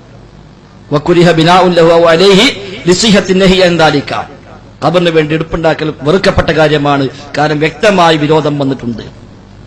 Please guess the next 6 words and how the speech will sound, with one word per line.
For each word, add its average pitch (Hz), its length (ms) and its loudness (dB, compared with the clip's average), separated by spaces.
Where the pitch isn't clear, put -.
വമഹല്ലുൽ 220 500 2
കറാഹത്തി 202 640 2
ഇദാ 220 320 4
കാന 208 160 4
ബിമിൽക്കിൽ 208 500 0
ബാനി, 165 400 2